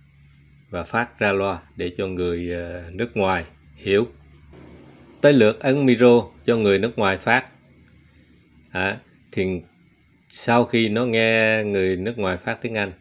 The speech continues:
thì nó tự động dịch ra tiếng Việt cho chúng ta hiểu. Rồi chúng ta lại bắt đầu ấn micro và nói tiếng Việt thì nó lại dịch ra tiếng Anh.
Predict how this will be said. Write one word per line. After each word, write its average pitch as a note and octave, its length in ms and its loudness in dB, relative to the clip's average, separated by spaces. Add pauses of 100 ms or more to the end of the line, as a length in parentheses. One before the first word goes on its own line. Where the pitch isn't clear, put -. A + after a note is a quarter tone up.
(380)
thì F2+ 120 -4
nó G2 160 -4 (120)
tự F2 140 -4
động F2 320 -6
dịch G2 240 -2
ra G2 160 -2
tiếng G2+ 200 -6
Việt E2 260 -8 (420)
cho F#2+ 160 -4
chúng G#2 120 -8
ta G2 120 -6
hiểu. F2+ 300 -8 (840)
Rồi E2+ 180 -12
chúng G#2+ 180 -6
ta G#2+ 260 2
lại F#2 240 -2
bắt G#2+ 180 -8
đầu F2+ 280 -2
ấn A2+ 240 -2
micro G2+ 380 0 (460)
và F#2 100 -6
nói F#2 200 -2
tiếng A2 220 -8
Việt E2+ 300 -6 (480)
thì F#2 100 -8
nó G2 120 -2
lại F2 180 -4 (340)
dịch F#2+ 200 -2
ra F#2+ 120 -2
tiếng G#2 200 -6
Anh. F2 120 -6